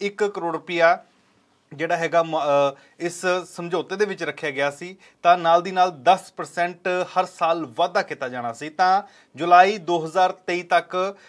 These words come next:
ਇਸ ਨਿੱਜੀ ਚੈਨਲ ਦੇ ਨਾਲ, ਜਿਸ ਦੇ ਉੱਪਰ ਹੁਣ ਟੈਲੀਕਾਸਟ ਹੁੰਦਾ ਗੁਰਬਾਣੀ ਦਾ, ਉਸ ਚੈਨਲ ਦੇ ਨਾਲ ਸਮਝੌਤਾ ਜਿਹੜਾ ਹੈਗਾ ਦੋ ਹਜ਼ਾਰ ਤੇਈ ਜੁਲਾਈ ਦੇ ਵਿੱਚ, ਯਾਨੀ ਕਿ ਦੋ ਮਹੀਨਿਆਂ ਦੇ ਅੰਦਰ ਅੰਦਰ ਖਤਮ ਹੋਣ ਵਾਲਾ ਹੈ। ਤਾਂ ਜਿਹੜੇ ਵੀ ਚਾਹਵਾਨ ਹੈਗਾ ਚੈਨਲ, ਜਿਹੜਾ ਵੀ ਕਰਨਾ ਚਾਹੁੰਦਾ ਅਪਲਾਈ,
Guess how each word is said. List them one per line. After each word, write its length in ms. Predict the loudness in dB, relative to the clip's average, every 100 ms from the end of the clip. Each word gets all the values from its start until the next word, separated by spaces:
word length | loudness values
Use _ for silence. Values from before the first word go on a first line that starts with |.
| _ -10
ਇਸ 260 | -10 -2
ਨਿੱਜੀ 480 | -2 -2 -6 -6 -6
ਚੈਨਲ 340 | -2 -2 -2
ਦੇ 100 | -2
ਨਾਲ, 180 | 0 -2
ਜਿਸ 160 | -2 -10
ਦੇ 100 | -12
ਉੱਪਰ 160 | -10
ਹੁਣ 140 | -12 -6
ਟੈਲੀਕਾਸਟ 540 | -4 -4 -4 -4 -6
ਹੁੰਦਾ 200 | -8 -6
ਗੁਰਬਾਣੀ 400 | -6 -4 -4 -2
ਦਾ, 260 | -2 -2 -4 -12 -20 _ -2
ਉਸ 240 | -2 -4
ਚੈਨਲ 380 | -6 -4 -4 -4
ਦੇ 140 | -4
ਨਾਲ 360 | 0 2 2 0
ਸਮਝੌਤਾ 520 | -8 -6 -4 -2 -2
ਜਿਹੜਾ 180 | 0 0
ਹੈਗਾ 320 | 0 2 2
ਦੋ 280 | 0 -6 -2
ਹਜ਼ਾਰ 360 | 2 4 4
ਤੇਈ 460 | -2 -4 -4 -2 -6
ਜੁਲਾਈ 320 | -8 -2 -2
ਦੇ 80 | -2
ਵਿੱਚ, 260 | -8 -8 -6
ਯਾਨੀ 200 | -8 -8
ਕਿ 140 | -12
ਦੋ 200 | -6 -6
ਮਹੀਨਿਆਂ 300 | -4 -4 -4
ਦੇ 120 | -4
ਅੰਦਰ 240 | -6 -6 -6
ਅੰਦਰ 220 | -6 -10
ਖਤਮ 420 | -6 -4 -4 -6
ਹੋਣ 200 | -6 -2
ਵਾਲਾ 200 | 0 2
ਹੈ। 140 | 0 -4 -20 _
ਤਾਂ 100 | -8
ਜਿਹੜੇ 320 | -4 0 2
ਵੀ 120 | 2 2
ਚਾਹਵਾਨ 440 | 6 6 6 2
ਹੈਗਾ 340 | -2 0 0
ਚੈਨਲ, 400 | 0 -2 -2 -4
ਜਿਹੜਾ 220 | -2 -2 0
ਵੀ 140 | -2
ਕਰਨਾ 380 | -2 -2 -2 -4
ਚਾਹੁੰਦਾ 360 | -2 2 2
ਅਪਲਾਈ, 440 | 2 0 0 0